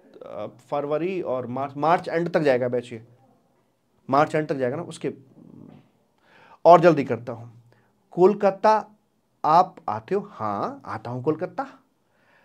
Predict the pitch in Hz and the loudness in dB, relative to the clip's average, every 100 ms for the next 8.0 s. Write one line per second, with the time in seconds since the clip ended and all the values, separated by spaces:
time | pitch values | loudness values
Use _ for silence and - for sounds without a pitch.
0 | _ 233 170 175 214 - 175 202 220 202 | _ 0 4 4 4 0 -4 -4 -4 4
1 | 175 202 - 165 185 - 156 135 131 208 | 6 6 2 -2 -2 -4 -4 -4 -2 -2
2 | 240 262 277 151 190 190 185 233 240 202 | 0 2 2 6 8 8 8 6 4 4
3 | 208 208 202 202 226 247 240 143 - - | 4 6 2 8 12 12 12 10 2 -20
4 | _ _ _ _ _ - - 156 214 180 | _ _ _ _ _ -20 2 10 10 10
5 | 175 214 262 214 208 220 214 202 233 240 | 2 -2 6 8 8 6 4 4 6 6
6 | 196 196 208 196 208 226 226 220 190 170 | 4 6 8 8 6 4 2 2 0 2
7 | 175 185 190 196 202 214 208 240 262 | 4 4 4 0 2 0 0 0 -2